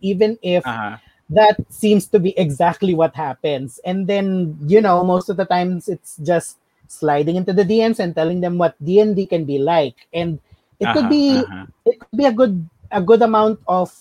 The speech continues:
Speaker 1: any and all three things na usually sinishare ko sa kanila with the newbies.
Speaker 2: Mm-hmm.
Speaker 1: Uh, one,
Speaker 2: Mm-hmm.
Speaker 1: one can be that D and D can be like your M M O R P G but without the computer. So,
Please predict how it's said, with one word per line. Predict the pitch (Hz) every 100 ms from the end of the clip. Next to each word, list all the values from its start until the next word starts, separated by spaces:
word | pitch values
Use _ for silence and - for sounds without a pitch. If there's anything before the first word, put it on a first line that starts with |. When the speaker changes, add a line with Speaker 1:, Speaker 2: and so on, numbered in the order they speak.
| _ _ 190
Speaker 1:
any | 208 214 208 202
and | 180 180
all | 175 180 180
three | 190 185 180 180
things | 170 170 - 170
na | 160 151
usually | 156 202 - 196
sinishare | 202 185 180 165
ko | 160
sa | 165
kanila | - 147 135 131 131 123 _ _ -
with | 160 147
the | 156
newbies. | 147 135 123 151 123 92
Speaker 2:
Mm-hmm. | 90 95 -
Speaker 1:
Uh, | 180 180 175
one, | 185 254 254
Speaker 2:
Mm-hmm. | 185 165
Speaker 1:
one | 208 240 247
can | 233 233 196
be | 185 180 175 175 170 143
that | 156 156 240 -
D | 147 208 269
and | 262
D | 196 208 196
can | 180 170
be | 151 165 160 - _ _
like | 208 240 233
your | 247
M | 220 220
M | 214
O | 208
R | 208 185
P | 185 196
G | 151 180 156
but | 175
without | 160 170 160 -
the | 160
computer. | 160 147 147 135 - 131 120
So, | 135 - 185 180 170 170 160